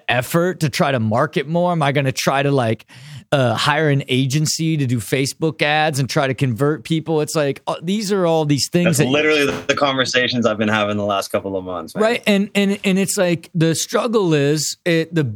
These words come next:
Speaker 1: the business is probably sustainable for you and it's your, your lifestyle, but you gotta do everything.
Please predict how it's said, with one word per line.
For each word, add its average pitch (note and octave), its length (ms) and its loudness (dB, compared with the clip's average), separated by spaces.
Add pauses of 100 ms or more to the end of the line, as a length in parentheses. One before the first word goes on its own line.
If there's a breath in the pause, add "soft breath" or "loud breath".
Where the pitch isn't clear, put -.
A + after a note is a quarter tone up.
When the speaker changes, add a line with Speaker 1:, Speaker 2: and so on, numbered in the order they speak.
(180)
Speaker 1:
the D#3+ 120 0
business F3 480 0
is D3+ 120 -4
probably D#3 360 0
sustainable E3 720 0
for - 200 -2
you D#3+ 360 0
and C#3 100 -2
it's C#3+ 200 -4
your, C3 340 0
your C3+ 260 0
lifestyle, D#3 480 0
but B2 160 -2
you F3 60 0
gotta C#3+ 220 0
do F3+ 240 2
everything. G#2+ 560 -2